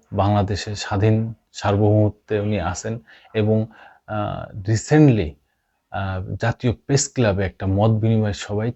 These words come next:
তিনি এই, আহ, প্রশ্নগুলো তুলেছেন, এই দাবিগুলো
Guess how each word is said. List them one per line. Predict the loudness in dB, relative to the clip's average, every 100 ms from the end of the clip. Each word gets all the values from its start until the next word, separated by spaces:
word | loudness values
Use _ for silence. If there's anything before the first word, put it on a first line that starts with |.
| _
তিনি | -4 -2 -4 -12 _
এই, | 2 4 4 0 -10 _ _ _ _ _ _ _
আহ, | -8 -4 -2 -4 -6 -10 _
প্রশ্নগুলো | -2 -2 0 0 2 0
তুলেছেন, | 2 2 2 0 -4
এই | -2 -2 0
দাবিগুলো | -2 -4 -4 -2 0 0 0